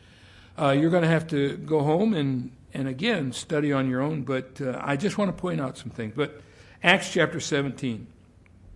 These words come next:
The Apostle Paul stood in the midst of the Ar-, uh, Areopagus and said, "Men of Athens,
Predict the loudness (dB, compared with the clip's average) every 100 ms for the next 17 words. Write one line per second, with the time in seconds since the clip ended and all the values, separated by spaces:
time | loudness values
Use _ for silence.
0 | -20 -20 -20 -20 -20 -20 -20 -20 -20 -20
1 | -20 -20 -4 -2 6 6 8 4 0 4
2 | 6 8 6 0 -2 2 2 2 2 2
3 | 0 -2 -8 -12 -20 -20 -20 -20 -20 -14
4 | -6 -4 -2 -2 -2 -4 -10 -4 -2 -2
5 | -6 -12 -20 -16 -4 -2 -2 -4 -6 -4
6 | -4 -4 -6 -12 -14 -16 -10 -6 -6 -2
7 | 0 0 -4 -12 -20 -20 -20 -20 -6 0
8 | 4 4 2 0 0 0 -4 -8